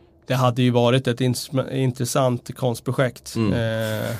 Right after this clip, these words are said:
Speaker 2: <laughs> Det hade varit jätteintressant.
Speaker 1: eh, det, man skulle ju vilja veta hur det hade sett ut, eh, faktiskt. Eh, jag tror inte att det hade varit någon fröjd för fotbollsögat.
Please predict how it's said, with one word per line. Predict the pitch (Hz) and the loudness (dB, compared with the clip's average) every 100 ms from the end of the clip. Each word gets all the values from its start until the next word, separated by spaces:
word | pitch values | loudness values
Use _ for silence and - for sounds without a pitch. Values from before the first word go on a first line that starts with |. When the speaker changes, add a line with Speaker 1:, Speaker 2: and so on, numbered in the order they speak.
| - | -2
Speaker 2:
<laughs> | |
Det | 143 | 0
hade | 123 110 | 4 4
varit | 92 92 | 4 2
jätteintressant. | 110 113 113 107 - - - | 0 0 0 0 -2 -2 -2
Speaker 1:
eh, | |
det, | 123 117 117 117 110 110 113 110 160 - - 196 - - - - | -2 -2 0 -2 -2 -4 -6 -8 -12 -20 -12 -10 -10 -14 -14 -10
man | 127 | -8
skulle | - 131 131 | -2 0 4
ju | 135 | 4
vilja | 127 127 | 4 4
veta | 120 131 | 2 2
hur | 139 | 2
det | 117 | 2
hade | 117 117 | 0 -2
sett | 113 120 | -4 -4
ut, | 120 - - - - | -4 -6 -16 -14 -10
eh, | - | -6
faktiskt. | 131 123 - - - - - - - _ | -6 -6 -6 -10 -10 -16 -18 -20 -20 _
Eh, | - 117 113 117 110 - | -4 0 2 2 2 -2
jag | 131 | -4
tror | - 160 | -2 0
inte | - 151 135 - 165 | 2 2 2 2 4
att | 131 | 4
det | 131 | 0
hade | 117 113 | 0 -2
varit | 107 107 104 117 - - | -2 -4 -4 -8 -10 -8
någon | 117 120 107 107 110 - | -4 -2 -2 -4 -8 -10
fröjd | - 151 147 135 127 | 0 6 6 6 2
för | - | -6
fotbollsögat. | - 131 - 120 - 135 127 - - - | -2 -2 -2 -4 2 4 4 0 -6 -4